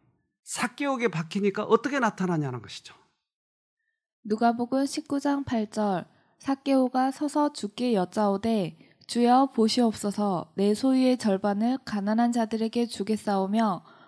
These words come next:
Speaker 2: 만일 네 것을 토색한 일이 있으면 사 배나 갚겠나이다."
Speaker 1: 세금쟁이들만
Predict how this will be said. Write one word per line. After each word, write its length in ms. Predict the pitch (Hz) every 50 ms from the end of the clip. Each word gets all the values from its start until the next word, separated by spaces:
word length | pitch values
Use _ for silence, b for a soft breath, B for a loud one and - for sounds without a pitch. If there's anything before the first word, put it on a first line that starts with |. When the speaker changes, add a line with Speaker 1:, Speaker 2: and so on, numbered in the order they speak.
| b b
Speaker 2:
만일 480 | - 190 196 208 226 240 247 254 262 - -
네 160 | 196 208 208
것을 380 | 202 233 240 233 - 269 269 269
토색한 580 | - 294 277 - 285 285 - - 285 262 254
일이 220 | 233 214 208 208 202
있으면 540 | 185 - - 202 196 208 220 233 254 262
사 180 | - - 277 269
배나 340 | - 262 254 247 262 269 269
갚겠나이다." 1120 | - - - - 190 - - - 233 220 220 208 185 170 160 165 175 170 165 156 156 160 - _ _ _ _ _ _ _ _ _ _ _ _ _ _ _ _ _ _ _ _ _ _ _ _ _ _ _
Speaker 1:
세금쟁이들만 1300 | - - - - 185 247 247 277 285 277 240 247 247 233 226 202 208 208 202 196 190 185 175 160 147 -